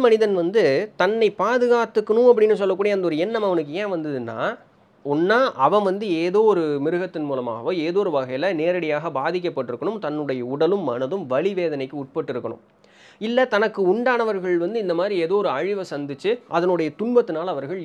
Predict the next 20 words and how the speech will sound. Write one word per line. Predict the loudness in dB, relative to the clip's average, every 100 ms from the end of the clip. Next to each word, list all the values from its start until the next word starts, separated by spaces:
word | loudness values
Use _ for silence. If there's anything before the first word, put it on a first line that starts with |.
| -6
இறக்கிறத | -6 -6 -6 -6
பார்த்திருக்கோம். | -6 -6 -4 -4
அப்ப | 0
இது | 0 2
இவனுக்கு | 0 -2
ஒரு | 2 2
பயத்தை | 2 0 -2
உண்டு | -2 -2
பண்ணும். | -6 -8 _ _ _ _ -18 -4
இந்த | 0 2 4
பயத்தை | 4 4 4 2
உண்டு | 0 0
பண்ணும் | 0 0 -2
பொழுது | -2 2 2
அது | 2
அவனுடைய | 0 -2 -2 0 0 0
எண்ணத்துல | -4 -4 -6 -6
போய் | -10 -6
சேரும். | -2 0 0 -2 -14 -4 -2
இந்த | 0